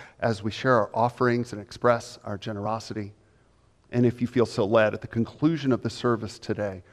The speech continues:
to declare a special decision in your life to become a Christian or to join this church or another special calling, I'll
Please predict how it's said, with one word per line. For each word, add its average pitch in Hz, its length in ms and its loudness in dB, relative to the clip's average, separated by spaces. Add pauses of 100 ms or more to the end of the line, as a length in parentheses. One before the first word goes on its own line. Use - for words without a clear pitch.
(160)
to 135 100 -2
declare 127 680 2 (100)
a 110 80 -2
special - 440 -6
decision 110 500 -4
in 104 120 -4
your 107 140 -4
life 107 340 -2
to - 80 -20
become 120 320 -2
a 117 40 -2
Christian 104 640 -8 (500)
or 123 280 4 (420)
to 143 140 2
join 131 380 4
this 113 200 -4
church - 560 -4 (540)
or 123 140 4
another 120 220 4
special 107 360 -2
calling, 107 600 0 (560)
I'll 107 240 -2